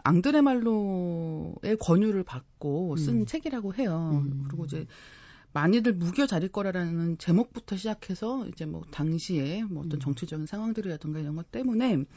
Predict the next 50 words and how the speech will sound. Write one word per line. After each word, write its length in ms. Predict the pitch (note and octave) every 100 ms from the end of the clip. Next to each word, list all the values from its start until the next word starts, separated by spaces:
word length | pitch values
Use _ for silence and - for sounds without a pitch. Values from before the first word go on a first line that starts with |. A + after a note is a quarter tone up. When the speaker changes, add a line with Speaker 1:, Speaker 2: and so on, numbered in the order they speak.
| - - - - - -
Speaker 1:
이 80 | G#3
책을 320 | - D4+ C4
얘기할 200 | D3+ F#3+
때 80 | F#3+ -
반전 680 | - D#3+ G#3+ C4+ D#4+ D#4 C#4+
소설이라고 480 | C#4 C4 A3+ F#3+
얘기를 220 | D#3 C3+ D3
많이 180 | B2+ C#3
합니다. 360 | E3 F3 -
Speaker 2:
그렇죠. 400 | - F#3+ F#3+ -
Speaker 1:
그러니까 180 | C3 F3+
이제 20 | E3
맨 180 | E3+ A3
마지막에 380 | D3+ B3 A#3
반전이 460 | A3 - G3+ A3 C4
있다는 320 | A#3+ G3+ F3+
게 80 | E3
아니라 260 | F3+ C3+ F3+
전쟁에 360 | D3+ E3+ F#3+
반대한다는 600 | E3+ B2+ E3 D#3 C3+ D3+
Speaker 2:
어, 0 |
왜냐면 280 | G#3+ D4 D4+
Speaker 1:
의미에서. 100 | -
Speaker 2:
배경이 720 | G#3+ D#4 D4 A3 F3+ F3+ C#3
일 140 | C3 G3
차 180 | - C#4+
세계대전 720 | D#4 D#4 D#4 C4+ G#3+ G3 E3+
배경이잖아요. 840 | C3 C3+ C#3+ B2 A#2 G#2+ A2+ A2+ A2
그게. 140 | -
Speaker 1:
그렇죠. 340 | G#3 D3 E3 D3+
Speaker 2:
네. 40 |
Speaker 1:
그다음에 300 | D#3 D3 G#3
뭐 340 | F3+ D#3 D3 B2 _
스페인 360 | - - C4 B3
내란도 400 | D#3+ D#3 D#3+ D#3
있고 260 | D3+ - D3+
뭐 120 | D3+
Speaker 2:
음. 40 |
Speaker 1:
이런 560 | D#3+ G3 G#3+ G3+ F#3 F3
시기이기 400 | - A3+ A#3 G#3
때문에 680 | - A#3+ A#3 G#3 A3+ F3+ D3
이제 140 | D3+ D#3
굉장히 300 | E3 E3+ E3+
전쟁에 500 | D#3+ D3+ D#3 G3 F3+
관한 260 | D3+ C3 C#3+
그리고 260 | F#3+ G#3+
이제 80 | G3
Speaker 2:
음. 60 | E3+
Speaker 1:
주인공이 520 | D3+ C4+ G4+ F#4+ E4+
무엇보다도 920 | G#3 E3 F#3 - E3+ E3 C4+ G#3 C3